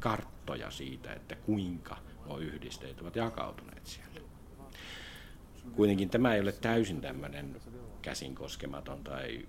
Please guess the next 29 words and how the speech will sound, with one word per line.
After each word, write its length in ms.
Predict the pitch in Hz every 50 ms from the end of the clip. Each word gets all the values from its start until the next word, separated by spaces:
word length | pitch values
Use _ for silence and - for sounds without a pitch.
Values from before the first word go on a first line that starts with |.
| - -
näytettä, 540 | - 76 - - - - - - 73 - - - - - -
ää, 260 | - 67 67 65 53 55 67
vahingoittamaton 880 | 85 101 117 110 101 90 85 80 - - 80 80 78 - - 73 71
tapa. 340 | - 78 76 73 - 73 69 - - - - - - - - -
Jos 240 | 87 92 110 120 -
sitä 200 | - 117 110 95
halutaan 460 | 85 90 85 85 82 - 82 82 82
tehdä 280 | 82 87 85 85 87 87
niin, 440 | 95 101 113 123 127 117 95 80 67
että 320 | - - - - - 82
mitään 640 | 82 95 98 - - 87 82 80 80 80 73 65 65 - - - - - -
vaikutusta 680 | 87 90 98 104 98 101 82 - 71 - - - - 69 69 65 - - - -
ei, 380 | - - - 76 76 73 73 -
ei 220 | - 165 - -
tuohon 280 | - - - - - -
näytteeseen 640 | - 101 110 - - - 78 76 - - 69 67 64
tule, 420 | - 110 113 120 110 85 76 69
vaikka 260 | 73 73 - - -
kyseessä 480 | - - - - - 69 69 - - 76
on 60 | 78
vaikkapa 300 | 80 80 - - - -
elävä, 340 | 87 87 90 87 87 80 76
elävä 300 | - - 92 90 82 78
ihminen 600 | 73 87 104 - - 95 85 78 76 76 73 69
tai, 380 | - 78 78 78 76 76 71 -
tai 180 | - 82 80 78
jokin 260 | 78 78 - 87 82
kasvi, 460 | - - 101 101 - - - 85 78 - - - - - - - - - - - -
niin 380 | 85 80 80 80 80 80 80 -